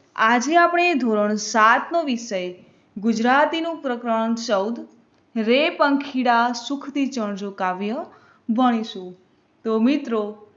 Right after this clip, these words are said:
આ કાવ્યના કવિ છે સુરસિંહજી તખ્તસિંહજી ગોહિલ, જેઓનું ઉપનામ છે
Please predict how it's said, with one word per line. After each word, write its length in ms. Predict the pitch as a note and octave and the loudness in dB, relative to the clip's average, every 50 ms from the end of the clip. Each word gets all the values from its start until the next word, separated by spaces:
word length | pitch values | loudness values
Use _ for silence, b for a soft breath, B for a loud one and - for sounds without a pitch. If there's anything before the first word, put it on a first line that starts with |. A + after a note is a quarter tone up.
| _ - _ - | _ -16 _ 0
આ 180 | - G#3+ C#4+ E4+ | 2 4 4 4
કાવ્યના 800 | E4+ - F4 E4 D#4 D#4 D#4 D4+ D4 D4 C#4+ C#4 C#4 C#4 C#4 - _ - | 2 2 2 2 2 2 0 0 0 0 0 0 -2 -4 -8 -14 _ -4
કવિ 280 | - C4+ C#4 D4+ D4+ C4 | -2 -2 0 0 -2 -4
છે 240 | - - A3 G#3 G#3+ | -4 -4 -4 -4 -6
સુરસિંહજી 840 | G#3+ - - C4+ C#4+ D#4 D#4+ D#4 D#4 D#4 D4 D4 C#4 D4 D4+ D4 | -8 -8 -4 -4 -2 -2 -2 -4 -4 -4 -4 -4 -4 -4 -6 -6
તખ્તસિંહજી 840 | - - A3+ A#3 A3+ - B3 A#3+ A#3+ A#3+ A3+ G#3 G3+ F#3+ F#3+ A3 A#3+ | -4 -4 -6 -6 -6 -8 -10 -10 -8 -8 -8 -8 -8 -8 -8 -8 -8
ગોહિલ, 480 | A3 G3+ A#3+ A#3+ A#3+ G3+ G#3 B3 D#4+ - b b b b b b b b | -4 -4 -2 -2 -2 -4 -6 -8 -10 -12 b b b b b b b b
જેઓનું 500 | G3 G#3+ G#3+ G#3 G3+ G3+ G3 G3 G3 G3 | -2 -2 -2 -2 -2 -6 -8 -8 -10 -10
ઉપનામ 460 | F3+ G3 F#3+ - G3+ G3 F#3+ F#3+ G3 | -12 -12 -10 -8 -6 -6 -6 -6 -8
છે 340 | F#3+ - G#3+ A3 C4 E4+ | -10 -8 -6 -4 -4 -6